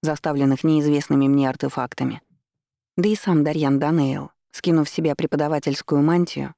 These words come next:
оставшись в тёмных облегающих штанах и белоснежной рубашке с узорчатой каймой по вороту, совершенно не походил на чопорного магистра Робера или же на других преподавателей Академии Севера.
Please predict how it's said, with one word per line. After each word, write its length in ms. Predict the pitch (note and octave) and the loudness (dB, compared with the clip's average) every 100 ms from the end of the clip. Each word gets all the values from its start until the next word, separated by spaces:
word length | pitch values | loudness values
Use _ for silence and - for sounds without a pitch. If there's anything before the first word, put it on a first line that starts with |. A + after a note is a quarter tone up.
| _ | _
оставшись 560 | - C#3 C#3+ C3+ D3 - | -8 -6 -6 -4 -4 -6
в 100 | - | -6
тёмных 440 | - D#3 D3+ C3+ | -2 2 2 0
облегающих 600 | C#3+ C3+ C#3+ C#3 B2+ C3 | -2 -2 0 0 -2 -4
штанах 460 | - - C3 C#3+ C#3+ | -4 -2 0 0 0
и 40 | |
белоснежной 600 | C3+ C3 C3 - C#3+ C#3+ C3+ | 0 0 -2 -2 -2 0 0
рубашке 520 | C3 C#3+ D3 - - _ _ _ _ _ | -2 -4 -6 -10 -16 _ _ _ _ _
с 80 | - | -4
узорчатой 560 | F#3+ F3 D#3 - C#3+ C#3 | 0 0 0 -2 -2 -2
каймой 380 | D#3+ D#3+ D3+ C3 | 0 2 2 2
по 120 | C#3 | -2
вороту, 460 | C#3 C3+ C3+ B2+ - _ _ _ _ _ _ - | -2 -2 -4 -10 -18 _ _ _ _ _ _ -12
совершенно 600 | - D#3+ D3 - F3+ F3 | -4 -2 -2 0 2 4
не 160 | F3 | 2
походил 420 | D#3+ D#3+ F3+ F3+ D3+ | 0 -2 0 2 2
на 180 | C#3 | 2
чопорного 520 | C#3 F3 D#3+ C#3+ C#3 C#3 | 0 -2 0 2 2 2
магистра 560 | C#3+ D3+ D#3 - C#3+ | 0 -2 -4 -4 -4
Робера 500 | C3+ C3 C#3+ D#3 C3+ - _ _ _ _ _ - | -2 0 0 0 -4 -10 _ _ _ _ _ -2
или 160 | G3 | 0
же 180 | E3 D3 | 2 2
на 220 | C#3 C3 | 2 2
других 380 | C3 D3+ F3+ D#3 | 0 0 0 0
преподавателей 760 | - C#3 D3+ D#3 D#3+ C#3 C3+ | -2 -2 -2 -2 -2 -2 -2
Академии 500 | C3+ D3+ D3+ C#3 C3+ C#3 | -2 -2 0 2 2 0
Севера. 440 | - C#3 C3 - | -2 -4 -4 -10